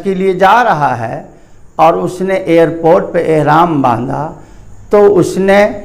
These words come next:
حج کا احرام باندھا۔ تو اب وہ محرم ہو گیا۔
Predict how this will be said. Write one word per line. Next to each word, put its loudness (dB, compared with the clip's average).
حج 0
کا 0
احرام -2
باندھا۔ -16
تو 2
اب -2
وہ 2
محرم -2
ہو -2
گیا۔ -2